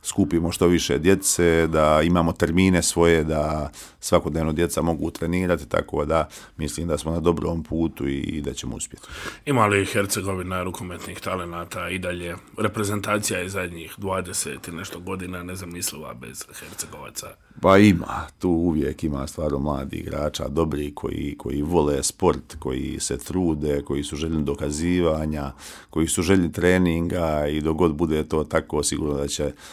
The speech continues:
Speaker 1: da će u reprezentaciji biti naših momaka i iz naših krajeva tu sigurno.
Speaker 2: Jeste li aktivni u klubu i kao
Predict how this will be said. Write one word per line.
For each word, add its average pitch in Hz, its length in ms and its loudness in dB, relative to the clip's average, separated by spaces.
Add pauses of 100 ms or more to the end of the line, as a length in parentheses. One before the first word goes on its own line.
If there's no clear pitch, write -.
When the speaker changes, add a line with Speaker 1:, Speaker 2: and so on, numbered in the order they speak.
(160)
Speaker 1:
da - 120 -10
će - 140 -8
u 76 40 -4
reprezentaciji 73 640 0
biti 73 140 -4
naših 67 300 -4
momaka 67 440 -4
i 71 80 -4
iz 80 300 -8
naših - 280 -8
krajeva - 480 -12
tu - 140 -16
sigurno. - 420 -10 (480)
Speaker 2:
Jeste 123 280 2
li 113 280 6
aktivni 104 360 2
u 98 60 -4
klubu 104 320 -2
i 92 140 -6
kao 87 560 -8